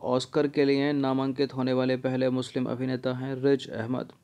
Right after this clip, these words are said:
तो पहली बार देखिए, ऑस्कर में किसी मुस्लिम एक्टर को लीड एक्टर की कैटेगरी में नॉमिनेटेड किया गया है। रिज अहमद को फिल्म साउंड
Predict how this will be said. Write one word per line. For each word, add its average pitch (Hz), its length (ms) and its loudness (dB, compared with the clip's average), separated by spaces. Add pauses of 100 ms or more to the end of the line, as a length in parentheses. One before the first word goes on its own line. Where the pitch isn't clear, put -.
(540)
तो 139 100 0
पहली 147 340 6
बार 156 200 10
देखिए, 156 380 6
ऑस्कर 139 600 2
में 135 300 -2
किसी 151 300 -2
मुस्लिम 143 560 0
एक्टर 139 360 -2
को 147 260 4
लीड 143 360 2
एक्टर 131 440 0
की 139 180 -2
कैटेगरी 135 460 2
में 139 140 2
नॉमिनेटेड 131 600 2
किया 135 200 2
गया 127 200 0
है। 139 160 -10 (760)
रिज 151 300 10
अहमद 151 520 2 (120)
को 143 160 2
फिल्म 156 400 2
साउंड 151 640 2